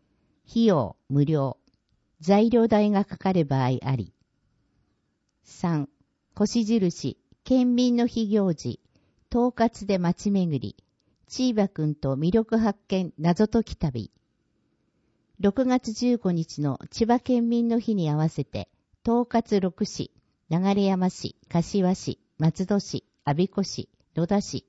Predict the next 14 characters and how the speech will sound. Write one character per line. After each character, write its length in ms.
鎌 240
ケ 180
谷 140
市 220
で 140
は、 180
各 240
市 160
の 100
観 280
光 260
施 80
設 360
や 180